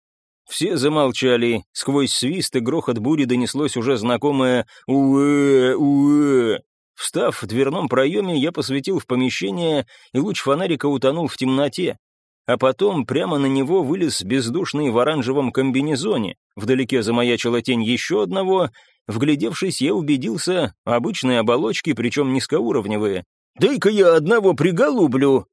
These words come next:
пробормотал Сергеич, выдвигаясь им навстречу. Эдрик ломанулся следом, но я резко перехватил его за ворот и поставил назад.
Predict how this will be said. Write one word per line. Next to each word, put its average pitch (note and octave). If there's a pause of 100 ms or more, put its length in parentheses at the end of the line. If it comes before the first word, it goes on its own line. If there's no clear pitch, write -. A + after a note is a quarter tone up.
пробормотал B2
Сергеич, B2
выдвигаясь A#2+
им B2
навстречу. B2 (300)
Эдрик C#3
ломанулся C3+
следом, F#3
но A2+
я E3
резко E3+
перехватил C3
его B2+
за A#2+
ворот F3
и -
поставил B2+
назад. D3